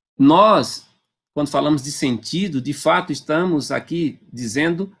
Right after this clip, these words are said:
de como nos sentimos em relação a alguma coisa ou pessoa num determinado momento.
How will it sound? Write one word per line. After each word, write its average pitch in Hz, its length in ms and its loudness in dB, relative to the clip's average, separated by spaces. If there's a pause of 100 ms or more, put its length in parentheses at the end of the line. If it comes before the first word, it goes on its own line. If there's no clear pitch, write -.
de 160 380 -6 (340)
como 285 280 8
nos 214 180 6
sentimos 139 920 2 (340)
em 131 80 -2
relação 151 840 2 (480)
a 131 100 0
alguma 135 420 4
coisa 214 680 0
ou 208 200 2
pessoa 165 840 0
num 151 140 4
determinado 156 520 2
momento. 185 480 0